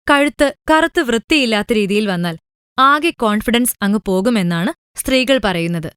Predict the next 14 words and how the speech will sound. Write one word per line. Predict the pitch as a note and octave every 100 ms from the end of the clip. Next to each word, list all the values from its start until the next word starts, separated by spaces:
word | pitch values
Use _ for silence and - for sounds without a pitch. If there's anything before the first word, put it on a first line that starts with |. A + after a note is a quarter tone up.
| _ _ _ _ _ -
കഴുത്തിന്റെ | E4 E4+ - F#4 F#4 -
കറുപ്പകറ്റി | A#3 A3 B3+ G#3+ G3+ G#3+ - _
നല്ല | C4+ D4+ D#4+
തിളക്കവും | F4 A#3+ G#3 A#3 A#3 G#3+ -
മൃദുത്വവും | A#3+ B3 C4+ C#4+
ലഭിക്കാൻ | C#4 F3 E3 F#3+ A3+
സഹായിക്കുന്ന | A3+ F3 F3+ E3+ E3+ B3 - _ _ _
ചില | D#4+ E4
മിശ്രിതത്തെ | F#4+ A#3 - G3 G3 F#3 - -
പരിചയപ്പെടാം. | A#3 A3 G#3 F#3 E3 D#3 - _ _ _ _ _ _ F4
ഒരു | G#4 -
തക്കാളിയുടെ | C4 - C#4 C#4+ D4+ D4+
ചാറ് | - B3 G#3+ B3
പിഴിഞ്ഞതിൽ | A3 F3 F3 E3+